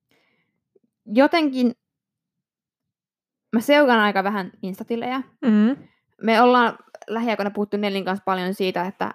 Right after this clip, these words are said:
Speaker 1: me ei nykyään katsota Instaa ihan hirveästi.
Speaker 2: Niin.
Speaker 1: Me ei seurata jengiä ihan hirveästi, koska me ollaan alettu keskittyä enemmän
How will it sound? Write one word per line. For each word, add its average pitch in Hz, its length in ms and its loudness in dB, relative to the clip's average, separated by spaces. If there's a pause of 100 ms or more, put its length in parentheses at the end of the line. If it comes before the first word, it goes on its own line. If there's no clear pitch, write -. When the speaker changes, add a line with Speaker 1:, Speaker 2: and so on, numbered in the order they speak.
Speaker 1:
me 202 160 -2
ei 202 100 0
nykyään 196 520 2 (580)
katsota 208 340 0
Instaa 196 460 0
ihan 247 160 4
hirveästi. 214 640 2
Speaker 2:
Niin. 208 300 8 (180)
Speaker 1:
Me 214 160 0
ei 208 140 4
seurata 202 400 2
jengiä 196 380 -2
ihan 190 180 -4
hirveästi, 190 680 -6 (100)
koska 202 240 -6
me 233 100 0
ollaan 254 100 2 (120)
alettu 233 120 0
keskittyä - 380 -6
enemmän 190 320 -4